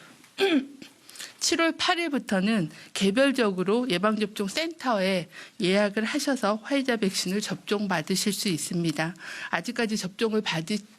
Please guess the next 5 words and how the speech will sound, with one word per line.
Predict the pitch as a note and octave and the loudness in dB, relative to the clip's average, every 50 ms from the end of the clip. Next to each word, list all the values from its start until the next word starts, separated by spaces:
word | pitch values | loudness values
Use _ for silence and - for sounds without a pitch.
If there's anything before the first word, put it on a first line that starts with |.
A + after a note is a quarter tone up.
| - _ - A3+ A3 | -20 _ -2 0 2
않으신 | E3 D#3 D#3+ F3 F#3 F3+ - - A3+ B3+ C4 | 2 2 0 -2 -2 -2 -2 0 0 0 0
칠십오 | C4+ - D#4 D4 - D4 C4 A#3+ | 2 0 0 0 0 0 -2 0
세 | A3+ - G#3 | 0 2 2
이상 | G3 F#3 - G3 F#3+ E3+ | 2 2 2 0 2 2
어르신들께서는 | D#3+ E3 G3 F#3 - A3 F#3 E3+ F3+ F#3 F#3 - E3 - - F3 F3+ G#3 B3 C4+ | 2 2 2 2 0 -2 -2 -2 -2 -2 -2 -4 -4 -4 -4 -2 0 0 -2 -2